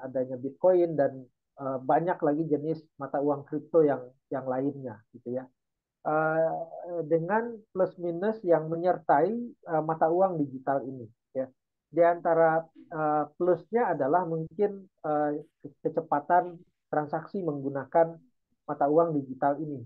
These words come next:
gitu ya. Kemudian dia diklaim, ya, eh, keamanannya, eh, dapat dijamin, gitu ya, eh, sesuai dengan mungkin teori ilmu, eh, yang mendalami di bidang ilmu komputer ini, gitu ya.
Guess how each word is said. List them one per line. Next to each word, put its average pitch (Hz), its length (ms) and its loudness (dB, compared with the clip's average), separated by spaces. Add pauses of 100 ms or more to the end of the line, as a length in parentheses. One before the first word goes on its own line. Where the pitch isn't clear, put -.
(120)
gitu 135 240 -6
ya. 135 160 -4
Kemudian 156 800 2 (800)
dia 175 240 4
diklaim, 170 560 4 (240)
ya, 135 320 -4 (480)
eh, 143 680 2 (280)
keamanannya, 165 840 0 (440)
eh, 147 240 0
dapat 156 400 2
dijamin, 147 800 0
gitu 135 240 -4
ya, 175 120 0 (200)
eh, 143 220 -6 (100)
sesuai 175 320 4
dengan 143 240 -2 (160)
mungkin 165 240 -6
teori 147 400 0
ilmu, 147 400 -4 (720)
eh, 147 80 -6
yang 143 240 0
mendalami 151 560 2
di 135 80 -4
bidang 135 320 -6
ilmu 135 240 -14
komputer 135 480 -6
ini, 160 400 -10
gitu 123 160 -14
ya. 139 160 -4